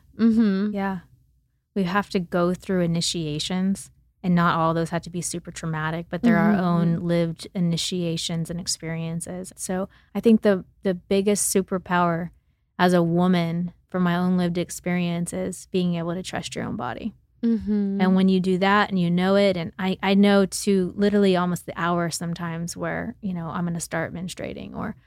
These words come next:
Speaker 2: I'll know when I'm ovulating. There's no, there's no bigger power than that
Speaker 1: Mm-hmm.
Speaker 2: of being embodied. So that's how I view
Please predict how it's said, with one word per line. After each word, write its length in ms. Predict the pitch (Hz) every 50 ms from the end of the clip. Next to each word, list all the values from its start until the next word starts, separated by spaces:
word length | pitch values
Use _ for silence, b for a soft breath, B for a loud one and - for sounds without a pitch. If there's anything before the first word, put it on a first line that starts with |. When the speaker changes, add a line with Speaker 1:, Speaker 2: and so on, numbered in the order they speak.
| _ _ -
Speaker 2:
I'll 160 | 180 180 175
know 220 | 175 175 170 170 170
when 100 | 165 165
I'm 140 | 165 160
ovulating. 760 | - 165 160 165 175 170 170 165 - - - 226 233 220 214 - _ _ _ _ _ _ _
There's 240 | - 190 185 175 175
no, 640 | 175 175 175 175 170 175 - - - - 190 175 - _ _ _ _ _ _ _ _ _ -
there's 280 | 196 185 180 180 185
no 260 | 180 180 175 175 180 180
bigger 340 | 175 180 202 202 202 208 196
power 360 | - - - - - - 202
than 220 | 190 - 196 196
that 100 | 202 - 233 226 226
Speaker 1:
Mm-hmm. 220 | 208 202 214 214 214
Speaker 2:
of 440 | 214 214 208 202 202 208 208 220 226 _ _ _ -
being 240 | 190 180 180 175 170
embodied. 600 | 160 165 160 156 156 - - - - - - -
So 160 | - 208 196
that's 280 | 196 208 220 214 -
how 140 | - 202 190
I 180 | 190 185 180 175
view 420 | 165 180 185 175 170 175 180 -